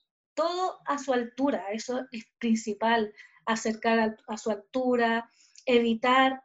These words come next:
por ejemplo, si, si tú quieres que tu hijo o hija o sobrino o sobrina, lo que tú quieras, eh, con quien tú quieras iniciar el método, eh,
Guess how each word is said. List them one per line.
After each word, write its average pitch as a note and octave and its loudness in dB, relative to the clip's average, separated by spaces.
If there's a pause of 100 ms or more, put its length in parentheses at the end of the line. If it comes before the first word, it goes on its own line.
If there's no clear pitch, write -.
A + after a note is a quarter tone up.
por A#3 2
ejemplo, A3+ 0 (760)
si, G#3+ -2
si A3 -10
tú G#3+ -4
quieres A3 0
que A3+ -2
tu G#3+ -8
hijo A3 -4 (300)
o G#3 -2
hija A3 0 (840)
o A3 0
sobrino A3 -2
o A3 0
sobrina, A3 0
lo G#3 -2
que G#3 -6 (220)
tú A#3 -6
quieras, A#3+ -2
eh, G#3+ -4 (420)
con G#3+ -6
quien A3+ 0
tú A#3 -8
quieras B3 -4
iniciar A#3 -4
el A3+ 0
método, A3+ -2 (560)
eh, G3 -2